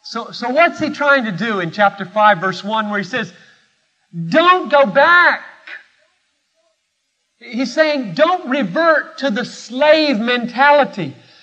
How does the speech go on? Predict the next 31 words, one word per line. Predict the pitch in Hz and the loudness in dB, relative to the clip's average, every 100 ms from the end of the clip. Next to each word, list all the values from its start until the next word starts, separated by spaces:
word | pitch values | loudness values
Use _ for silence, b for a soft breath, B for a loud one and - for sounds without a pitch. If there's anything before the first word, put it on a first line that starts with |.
| b 175 | b -2
Don't | 277 339 311 | 0 0 -2
resert, | 254 240 175 320 285 - - | -4 -2 2 4 4 0 -8
revert | 233 196 294 311 247 | -6 0 2 4 2
to | 254 247 | -4 -6
the | 220 | -6
slave-master | - 214 254 294 294 214 214 233 269 254 - 240 | -10 -6 0 0 0 -4 -4 0 0 0 -4 -6
relationship. | 220 220 233 277 - 254 208 - 208 170 - _ _ _ _ b b - | -4 -4 -2 -2 -4 -6 -6 -4 -4 -4 -8 _ _ _ _ b b -6
Live | 220 302 370 330 214 | -2 0 2 2 0
in | 165 262 233 | -4 -4 -4
the | 233 | -6
freedom | - 254 320 320 269 233 | -8 -6 -2 0 -2 -2
of | 226 196 | -6 -6
sonship, | - - - 302 311 285 - 240 202 147 - b b b b | -10 -16 -4 -2 0 -2 -4 -4 -4 -6 -12 b b b b
where | 214 269 | 0 2
your | 254 233 226 | 2 0 -2
father | - 277 294 302 269 220 | -4 2 4 4 2 0
has | 214 170 | -2 -2
written | 202 285 262 233 | -2 0 0 -2
your | 226 | -2
name | 208 247 277 269 233 | -2 0 0 0 -2
in | 202 | -2
the | 196 180 | -2 -4
will | 175 254 294 262 220 170 139 B B B | -4 0 2 2 0 -6 -10 B B B
and | 254 220 | -4 -2
the | 214 | -2
inheritance | 196 165 226 254 233 185 208 - | -4 -2 2 2 2 -4 -8 -8
is | 185 120 | -10 -10
guaranteed | - 233 233 202 180 - 220 233 208 170 131 - | -4 0 0 -2 -8 -8 -6 -4 -4 -6 -10 -12
for | 170 | -14
the | 147 | -14
child." | 135 - 196 202 165 113 98 | -16 -10 -4 -2 -4 -6 -16